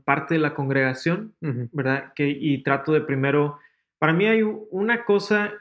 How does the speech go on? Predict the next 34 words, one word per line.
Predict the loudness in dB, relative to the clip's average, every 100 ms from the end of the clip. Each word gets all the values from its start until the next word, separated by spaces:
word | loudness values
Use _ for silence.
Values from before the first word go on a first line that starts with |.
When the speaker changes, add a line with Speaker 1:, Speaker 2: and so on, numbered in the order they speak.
| 0
Speaker 1:
antes | 2 0 -2 0
de | 2 4
ver | 4 4 2 -2 -10 _ _ _ _
por-, | -6 -6 -4
el, | -2 0 0
el | -2 -2
punto | -2 -2 -2
súper | -2 -2 0 2 2
importante | 4 2 2 0 0 2
de | 2 2 -2 -6
que | -6
sea | 2 2
apto | 2 0
para | 0 -2
enseñar, | -4 -6 -2 -2 -4 -8
Speaker 2:
Ujú. | -8 -8 -10 -14 _ _ _
Speaker 1:
eh, | -2 0 0 -2 -6 _ -2
para | 0 2
mí, | 0 0 0
antes | 2 2 2 0 0 2
de | 2
eso | 2 0 0 0
es | 0 -4 -2
si | -2
es | 0
fiel. | 0 0 -2 -12 _ -12
Speaker 2:
Ujú. | -12 -12 _
Speaker 1:
Quiero | -4 0
ver | 2 0
si | -2
la | -4
persona | -4 -8 -8
es | -6
fiel. | -6 -8